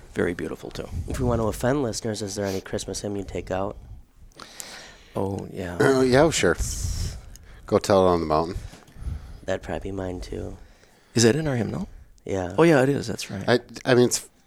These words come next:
Speaker 3: it's
Speaker 2: It's
Speaker 3: just,
Speaker 2: okay.
Speaker 3: it's cheesy.
Speaker 2: Yeah. I can think of a few. Just in, that would be a good free-for-all that would unfortunately upset people, would be if you,
Speaker 1: Mm-hmm.
Speaker 2: what hymn would you most wanna cur-, take out of
Speaker 3: <laughs>
Speaker 2: current Lutheran hymnals?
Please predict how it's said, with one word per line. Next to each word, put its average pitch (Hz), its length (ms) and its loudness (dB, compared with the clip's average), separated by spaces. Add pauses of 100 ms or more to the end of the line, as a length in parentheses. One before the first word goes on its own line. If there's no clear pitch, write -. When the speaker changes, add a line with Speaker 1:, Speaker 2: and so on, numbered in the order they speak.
(300)
Speaker 3:
it's - 120 -6
Speaker 2:
It's 156 40 6
Speaker 3:
just, 117 140 4
Speaker 2:
okay. 104 280 0
Speaker 3:
it's - 200 -6 (140)
cheesy. 82 400 -4 (1900)
Speaker 2:
Yeah. 95 260 -4 (1080)
I 131 100 0
can 139 120 4
think 135 140 2
of 123 60 -2
a 117 80 -4
few. 113 440 -2 (480)
Just 113 180 -2
in, 104 180 -4
that 147 120 8
would 190 100 2
be 175 100 6
a 127 60 4
good 113 420 0 (760)
free-for-all 117 480 4
that 113 120 2
would 117 160 -2
unfortunately 113 500 -2
upset 95 360 -2
people, 104 260 -4
would 98 120 -2
be 104 140 -2
if 98 160 -4
you, 95 240 -2
Speaker 1:
Mm-hmm. 95 420 0 (460)
Speaker 2:
what 113 180 2
hymn 110 140 -2
would 104 140 -2
you 101 200 -4
most 104 340 -2
wanna 101 260 -2 (140)
cur-, - 140 -2 (100)
take 104 220 -2
out 98 140 2
of - 320 -4
Speaker 3:
<laughs> - 40 -16
Speaker 2:
current - 260 -6
Lutheran 95 280 -8
hymnals? 95 400 -8